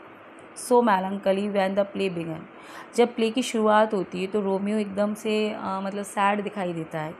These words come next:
क्यों? He love Rosalind but she does not love him, मतलब, वो रोजलिन से प्यार करता है but वो नहीं करती उससे। नेक्स्ट है थर्टी वन,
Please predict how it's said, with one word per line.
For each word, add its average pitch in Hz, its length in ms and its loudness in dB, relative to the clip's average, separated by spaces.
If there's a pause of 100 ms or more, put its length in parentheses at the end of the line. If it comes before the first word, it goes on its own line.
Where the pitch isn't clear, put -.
क्यों? 175 220 -6 (1000)
He 208 180 4
love 214 140 6 (840)
Rosalind 202 520 0 (280)
but 190 140 2
she - 220 -12
does 190 240 -2
not 175 220 -8
love 170 220 -6
him, 175 180 -10
मतलब, 175 380 -6
वो 180 80 -2
रोजलिन 190 480 -2
से 208 120 -4
प्यार 196 240 0
करता 196 280 -2
है 175 120 -4
but 190 120 -2 (460)
वो 190 220 0
नहीं 165 140 -2
करती 160 300 -8
उससे। 180 320 -10 (920)
नेक्स्ट 208 360 0
है 247 60 2
थर्टी 214 360 2
वन, 214 260 0